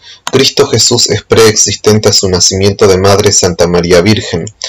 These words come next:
y los apóstoles de Cristo tenían la gnosis de la chispa divina individual, algunos de ellos, no todos.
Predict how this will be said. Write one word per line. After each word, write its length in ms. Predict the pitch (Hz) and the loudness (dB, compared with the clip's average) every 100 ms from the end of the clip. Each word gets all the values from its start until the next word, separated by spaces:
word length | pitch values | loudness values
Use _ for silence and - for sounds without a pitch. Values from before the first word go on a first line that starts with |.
| - - - | -14 -16 -6
y 100 | 104 | 0
los 200 | 107 110 | 2 2
apóstoles 500 | - 131 123 127 113 | 0 -2 0 0 2
de 140 | 107 | 0
Cristo 380 | - 113 - 107 | 0 -2 0 0
tenían 340 | 107 98 104 98 | 0 0 2 2
la 140 | 90 | 0
gnosis 380 | 104 107 104 110 | 0 0 0 -2
de 80 | 101 | 0
la 120 | 92 | 0
chispa 340 | - 113 - 98 | 0 -2 0 0
divina 500 | 95 95 98 98 - _ - | 0 -2 0 0 -4 _ -4
individual, 720 | 208 113 107 - 87 80 - - - _ | 0 2 2 2 2 2 -2 -14 -20 _
algunos 420 | - 90 95 107 113 | -2 0 2 2 4
de 140 | 95 | 2
ellos, 400 | 80 - - - 90 | 2 -2 -6 -10 -4
no 240 | 90 92 | -2 0
todos. 500 | 80 67 69 - - | 0 -2 -4 -8 -16